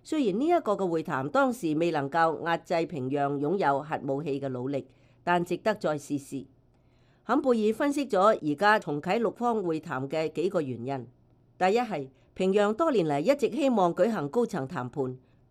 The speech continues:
與對手坐落嚟談，從嚟就唔應該被睇作係對對方嘅獎賞，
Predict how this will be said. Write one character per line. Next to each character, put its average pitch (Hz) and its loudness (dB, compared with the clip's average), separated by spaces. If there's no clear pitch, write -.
與 240 0
對 254 6
手 254 4
坐 220 2
落 165 4
嚟 139 0
談， 143 -2
從 165 -2
嚟 156 0
就 175 2
唔 165 0
應 254 2
該 262 4
被 175 0
睇 202 0
作 180 2
係 151 0
對 180 4
對 180 4
方 202 2
嘅 160 0
獎 135 -4
賞， 123 -8